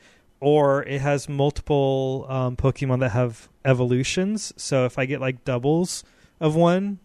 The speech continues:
then it would still be okay 'cause I could still evolve it, and that would be two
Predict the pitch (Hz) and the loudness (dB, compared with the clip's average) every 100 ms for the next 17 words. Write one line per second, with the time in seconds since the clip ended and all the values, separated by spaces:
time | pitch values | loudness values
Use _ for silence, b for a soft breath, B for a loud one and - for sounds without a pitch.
0 | - 127 135 127 123 123 - 123 123 - | -14 -4 -2 -2 -6 -8 -6 -4 -4 -2
1 | 131 123 117 127 117 117 113 113 - 123 | 2 4 2 2 0 -2 -10 -10 -8 -4
2 | 117 117 135 123 120 117 110 113 - 202 | -4 0 0 0 -4 -6 -8 -10 -6 0
3 | 180 151 | 2 2